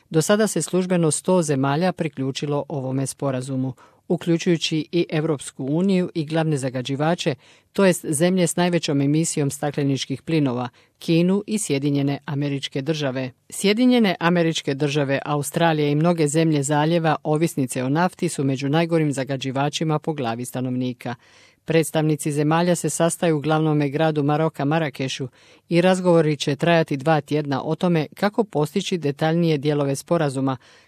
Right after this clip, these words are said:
kao i o tome kako uvesti mjere kako bi se moglo pratiti emisije stakleničkih plinova da bi se moglo te zemlje držati odgovornima.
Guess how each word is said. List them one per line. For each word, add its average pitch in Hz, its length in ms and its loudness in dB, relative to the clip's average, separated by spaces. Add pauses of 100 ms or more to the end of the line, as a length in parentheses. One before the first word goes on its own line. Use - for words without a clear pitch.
kao 214 240 4
i 160 120 4
o 143 60 2
tome 175 280 0
kako 214 300 0
uvesti 175 340 0
mjere 175 300 2
kako 143 240 -6
bi 139 100 -4
se 139 120 -4
moglo 160 260 -2
pratiti 156 600 -4
emisije 160 480 -2
stakleničkih 143 640 -2
plinova 175 460 0 (400)
da 196 120 2
bi 214 100 0
se 170 160 0
moglo 175 280 2
te 175 200 0
zemlje 151 340 0
držati 139 600 -4
odgovornima. 131 760 -4